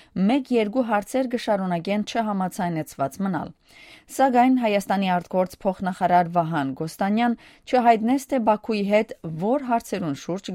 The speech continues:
կարելի չէ եղած ընդհանուր հայտարարի հասնել։ «Կողմերը չունին ընդհանուր դիրքորոշում տվյալ հարցերուն շուրջ, և բնականաբար քննարկումները պաշտոնական Բաքուի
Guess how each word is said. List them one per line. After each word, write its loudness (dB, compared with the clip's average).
կարելի 2
չէ -4
եղած -2
ընդհանուր -4
հայտարարի 0
հասնել։ -4
«Կողմերը 4
չունին 2
ընդհանուր 0
դիրքորոշում -2
տվյալ 2
հարցերուն -2
շուրջ, -6
և -2
բնականաբար 0
քննարկումները -2
պաշտոնական -4
Բաքուի -4